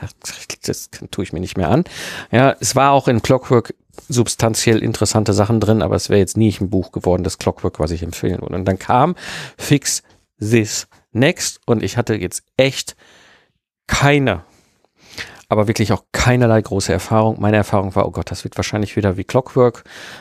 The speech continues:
Na, mal gucken. Wir lesen uns mal rein und dann schauen wir mal weiter. Und ich muss sagen, es war, <laughs> es ist ein absoluter Augenöffner. Also dieses Buch ist wirklich gut.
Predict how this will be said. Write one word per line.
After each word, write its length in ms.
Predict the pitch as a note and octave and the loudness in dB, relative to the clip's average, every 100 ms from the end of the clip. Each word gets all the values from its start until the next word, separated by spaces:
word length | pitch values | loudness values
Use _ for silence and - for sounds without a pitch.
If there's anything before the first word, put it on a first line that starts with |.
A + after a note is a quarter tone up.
| - | 0
Na, 180 | A#2+ A2 | 4 4
mal 140 | G2 | 2
gucken. 400 | - A#2 B2 - - - | 0 -2 0 0 -4 0
Wir 100 | A#2 | 4
lesen 260 | C#3 B2+ | 4 4
uns 160 | A2 - | 0 -2
mal 120 | F2+ | 0
rein 320 | G#2 A#2+ B2 | 4 4 4
und 100 | G2+ | 0
dann 100 | F2 | -4
schauen 240 | - F#2+ F2+ | -6 -6 -6
wir 80 | |
mal 240 | E2+ F2 F2+ | -8 -10 -10
weiter. 280 | - - G2+ | -12 -6 -4
Und 100 | A#2+ | 0
ich 80 | |
muss 160 | D3 C3+ | 0 2
sagen, 360 | D#3 F3 G3 F#3+ - - - - - _ - | 4 2 0 -6 -12 -20 -20 -20 -20 _ -4
es 220 | A#2+ C3 | 0 2
war, 420 | D#3 F#3+ G3 F#3 _ _ _ _ _ _ _ | 4 4 2 -2 _ _ _ _ _ _ _
<laughs> 60 | C3 - - _ - | -4 -4 -10 _ -2
es 100 | C3+ | 2
ist 140 | D3 | 2
ein 160 | B2+ D3 | 2 0
absoluter 500 | - - - C#3 - | 0 0 -2 -2 0
Augenöffner. 380 | B2 A#2+ G2+ A2 | 0 0 -2 -2
Also 100 | A2+ | 2
dieses 240 | D3+ F#3 - | 2 0 0
Buch 180 | D#3+ | 0
ist 140 | C#3+ C#3 | 0 -2
wirklich 260 | C3 B2+ | -4 -6
gut. 280 | - G#2+ - | -4 -4 -8